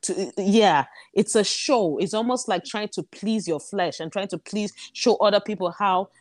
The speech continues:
how much you're trying to do for the kingdom. But your heart is not submissive. Your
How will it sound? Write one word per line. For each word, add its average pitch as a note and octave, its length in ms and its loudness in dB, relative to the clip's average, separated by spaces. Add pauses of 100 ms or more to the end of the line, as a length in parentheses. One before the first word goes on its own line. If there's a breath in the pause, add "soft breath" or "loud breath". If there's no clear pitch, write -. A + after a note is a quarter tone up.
(140)
how G3 100 2
much G3 340 -6
you're E3+ 100 -4
trying F#3 240 -8
to E3+ 100 -14
do F#3+ 140 -8
for E3 180 -4
the D#3 80 -4
kingdom. E3+ 520 -4 (380 soft breath)
But F3 280 0
your E3+ 260 -2
heart A#3+ 420 -4
is D3+ 200 -8
not F3 200 -6
submissive. C#3+ 640 -6
Your D3 160 0